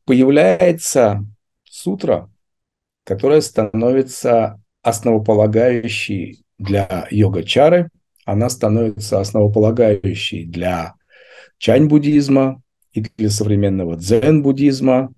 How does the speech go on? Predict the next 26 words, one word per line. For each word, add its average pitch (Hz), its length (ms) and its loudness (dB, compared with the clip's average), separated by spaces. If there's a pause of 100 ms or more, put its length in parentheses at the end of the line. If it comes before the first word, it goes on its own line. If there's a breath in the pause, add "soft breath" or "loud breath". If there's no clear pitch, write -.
(580)
Вот 104 220 -2
эта 107 220 -4
сутра 175 420 0
называется 117 880 2 (920 soft breath)
Ланкаватара 104 840 0
сутра. - 680 -12 (680)
И 107 120 4
в 101 60 2
этой 107 200 2
сутре 165 500 0 (720)
как 104 240 -2
раз 110 340 0
все 107 560 0 (360)
учения 104 520 -2
йогачары 127 760 2
очень 127 340 -2
хорошо 107 540 -4
прописаны 117 800 -4
и 107 40 0
изложены, 127 680 0
и 113 40 -2
поэтому, 107 460 -2
если 104 280 -4
вы 98 100 -4
хотите 104 380 -4
узнать, 87 480 -10